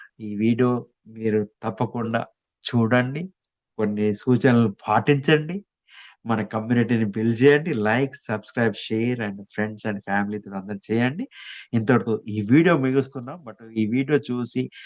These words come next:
కొన్ని మంచి అలవాట్లు మీరు పెట్టేసుకొని, మీరు ఐశ్వర్యవంతులు కావాలని ఆశిస్తూ,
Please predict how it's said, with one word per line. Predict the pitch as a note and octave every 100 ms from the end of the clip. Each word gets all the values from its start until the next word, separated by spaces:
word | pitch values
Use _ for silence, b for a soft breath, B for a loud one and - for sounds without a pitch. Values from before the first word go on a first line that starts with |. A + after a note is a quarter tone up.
| B -
కొన్ని | A#2 G#2
మంచి | A#2+ F#3+ A3 E3+
అలవాట్లు | B2 B2 B2+ C3 A#2+
మీరు | A2+
పెట్టేసుకొని, | G#2 G#2+ A2+ A#2+ - B2 A#2 B2 B B B -
మీరు | A#2 A2+ -
ఐశ్వర్యవంతులు | C3 C3+ - - E3 D#3 D#3+ D3 C3 B2+ C3+ A#2
కావాలని | - A#2 A#2 A#2 A#2 A#2 A2+ _ _ -
ఆశిస్తూ, | G2 G2+ - C3 -